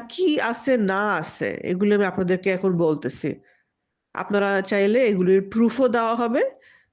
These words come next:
বা আপনারা যদি চান আমি মানে দরকার হলে আপনাকে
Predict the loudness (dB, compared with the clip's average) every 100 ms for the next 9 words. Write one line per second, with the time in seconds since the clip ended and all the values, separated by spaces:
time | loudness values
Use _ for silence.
0 | _ -4 -2 -2 -4 -8 -12 -10 -4 -2
1 | 0 0 0 0 -2 -2 0 0 0 0
2 | -2 -6 -6 -2 0 0 -2 -4 -2 0
3 | 2 2 4 2 0 -2 -4 2